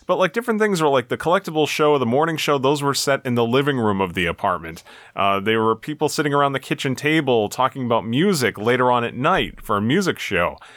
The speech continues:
Uh, early, early morning, there was a, a feedback show where you could write letters, and the host, uh, Jeff Probst, pre-Survivor, would, uh, would read your letters in a show called Back Chat. So there was all kinds of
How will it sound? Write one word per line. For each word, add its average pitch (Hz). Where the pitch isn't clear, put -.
Uh, 95
early, 190
early 160
morning, 147
there 113
was 107
a, 104
a 113
feedback 160
show 104
where 101
you 131
could 120
write 107
letters, 131
and 104
the 120
host, 139
uh, 110
Jeff 170
Probst, 165
pre-Survivor, 135
would, 110
uh, 101
would 107
read 135
your 127
letters 120
in 98
a -
show 120
called 98
Back 117
Chat. 82
So 151
there 208
was 196
all 254
kinds 233
of 110